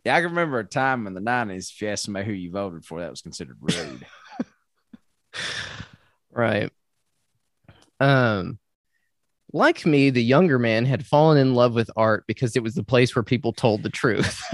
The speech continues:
Speaker 2: <laughs>
Speaker 1: <sighs>
Speaker 2: I grew
Speaker 1: Nah,
Speaker 2: up
Speaker 1: let me just tell you about this younger man. He isn't in love with art.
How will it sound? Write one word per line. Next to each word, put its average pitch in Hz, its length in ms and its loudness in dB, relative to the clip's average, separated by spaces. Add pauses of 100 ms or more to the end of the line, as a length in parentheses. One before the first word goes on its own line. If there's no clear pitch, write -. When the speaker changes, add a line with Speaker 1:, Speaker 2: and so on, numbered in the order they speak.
(120)
Speaker 2:
<laughs> - 100 -20
Speaker 1:
<sighs> 101 840 -14
Speaker 2:
I 202 140 4
grew 233 160 -6
Speaker 1:
Nah, 277 40 4 (300)
Speaker 2:
up 196 60 10
Speaker 1:
let 214 140 10
me 220 140 6
just 185 240 2
tell 190 140 8
you 170 80 8
about 143 180 6
this 120 220 -4
younger 127 320 4
man. 80 400 -10 (360)
He 196 800 4
isn't 170 200 2
in 147 180 -2
love 151 240 4
with 107 180 -6
art. 113 400 2